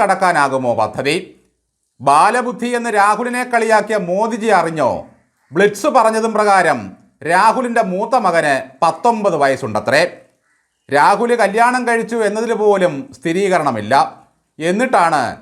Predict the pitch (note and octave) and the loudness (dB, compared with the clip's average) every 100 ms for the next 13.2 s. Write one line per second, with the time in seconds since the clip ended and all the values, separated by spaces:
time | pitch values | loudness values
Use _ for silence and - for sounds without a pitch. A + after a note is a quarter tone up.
0 | _ _ - C3+ F#3 A#3 B3+ B3 A#3+ A#3 | _ _ -6 -2 -2 0 2 2 2 2
1 | A3+ A3 G#3+ G3 F3+ E3+ E3 F#3+ G#3+ F3+ | 0 0 -2 0 0 2 0 -2 -2 -2
2 | D#3+ G3+ F#3 D#3+ B2 F2+ - _ _ - | -2 0 0 0 -4 -8 -16 _ _ -2
3 | A3+ A3+ A3 F#3+ - G3+ A#3 B3+ A#3+ G#3 | -2 0 -2 -2 -4 -4 -2 0 0 0
4 | E3+ D3+ A#2+ - - D#3 F3 D3+ B2 A#2 | -2 -4 -4 -8 -8 -6 -4 -2 -2 -2
5 | A2 G2 D#3 F#3+ - _ - D#3+ G3 A#3 | -4 0 0 0 -6 _ -4 0 0 0
6 | C#4+ C#4 C4+ A3 G#3+ G#3+ F3 D#3+ D#3 - | 0 2 4 4 2 2 2 4 2 -2
7 | E3 F#3 G#3 A3+ F3+ D#3 D#3+ C3 A2+ G#2+ | -4 -4 -4 -2 0 2 0 -2 -6 -4
8 | A2+ D3+ - - _ _ _ - G3 B3+ | 0 0 -2 -16 _ _ _ -8 -2 2
9 | G#3+ G#3+ B3+ C4 A3 A3 B3+ C4 G#3 G3+ | 2 2 4 2 2 0 -2 -2 -4 -2
10 | A3+ F#3+ F3 D#3 B2+ F#2 - _ _ - | 0 0 0 -4 -6 -8 -16 _ _ -4
11 | D3+ F#3+ B3 C4+ C4+ B3 A#3+ A#3 A3+ G#3 | -4 -2 0 2 2 0 0 2 0 0
12 | G3 G3+ A3 A#3+ A#3 B3 G3+ F3 D#3+ D3+ | 0 2 2 0 -2 -2 -2 -2 0 0
13 | C3 | 0